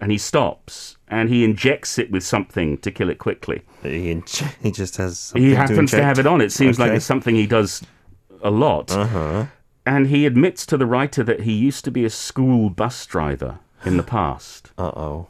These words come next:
Speaker 1: And there was a mistake.
Speaker 2: Oh, no.
Speaker 1: And so he has to live like this.
Speaker 2: <gasps>
Speaker 1: And then he starts to hit himself again, and the writer sort of gets off the bus in a panic, and Ju-won drives away, leaving him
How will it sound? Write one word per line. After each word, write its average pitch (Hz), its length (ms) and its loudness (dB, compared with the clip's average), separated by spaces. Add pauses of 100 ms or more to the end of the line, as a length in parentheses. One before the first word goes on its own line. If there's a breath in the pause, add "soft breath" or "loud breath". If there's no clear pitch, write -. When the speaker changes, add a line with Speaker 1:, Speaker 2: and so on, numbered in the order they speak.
(120)
Speaker 1:
And 101 140 0
there 98 80 2
was 101 140 0
a 107 40 2
mistake. - 800 0
Speaker 2:
Oh, 87 120 -2
no. 90 460 0
Speaker 1:
And 110 160 2
so 104 260 2
he 110 240 2
has 107 300 -2
to 101 80 0
live 95 360 2
like 85 340 -2
this. - 600 -2
Speaker 2:
<gasps> - 80 -12
Speaker 1:
And 107 220 4
then 135 380 4 (120)
he 107 140 -4
starts 101 360 -4
to 104 100 -2
hit 120 180 0
himself 101 400 0
again, 92 320 2
and 110 120 4
the 113 60 4
writer 123 460 2 (260 loud breath)
sort 123 220 -2
of 95 80 -6
gets - 300 0
off 113 160 0
the 101 80 2
bus 98 320 0
in 95 80 2
a - 40 -2
panic, 127 480 0
and 117 160 4
Ju-won 131 340 4
drives 127 360 2
away, 123 260 6
leaving 123 400 6
him 120 320 4